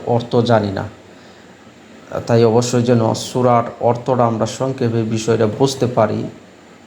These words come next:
সেজন্যে আমার বলা। আরেকটা বিষয় আপনাদের সাথে আমি ক্লিয়ার করতে চাই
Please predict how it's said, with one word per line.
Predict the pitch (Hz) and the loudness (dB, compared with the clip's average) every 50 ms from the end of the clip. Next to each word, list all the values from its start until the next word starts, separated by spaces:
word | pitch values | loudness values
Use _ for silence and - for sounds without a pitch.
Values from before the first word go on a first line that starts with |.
| - | -16
সেজন্যে | - - 117 117 107 120 120 117 110 110 110 | -8 -2 -2 -2 0 0 0 2 4 4 4
আমার | 107 107 104 104 101 - - - - - - - - - - - - - - - - - - - - - - 113 107 | 4 4 2 2 2 0 -2 -6 -14 -18 -20 -20 -20 -20 -20 -20 -20 -20 -20 -20 -20 -20 -20 -20 -18 -12 -8 -2 2
বলা। | 113 110 110 104 92 - - - - - - - - - - - - - - - - - - | 2 4 4 4 2 0 -4 -14 -20 -20 -20 -20 -20 -20 -20 -20 -20 -20 -20 -20 -20 -8 -2
আরেকটা | - 123 123 120 - - 139 | 0 0 0 0 0 0 0
বিষয় | 135 139 - - 127 120 | 0 0 0 2 2 2
আপনাদের | 117 127 120 117 - 123 | 2 2 0 0 0 -2
সাথে | 117 - 123 117 - 120 | -4 -4 -4 -2 0 2
আমি | 110 110 110 110 107 - | 2 2 2 0 -2 -2
ক্লিয়ার | - 123 110 120 123 123 | -4 -2 2 2 2 2
করতে | 123 117 113 110 - 110 | 2 0 -2 -2 -2 -4
চাই | 104 - - 110 110 | -4 -2 -2 -2 -2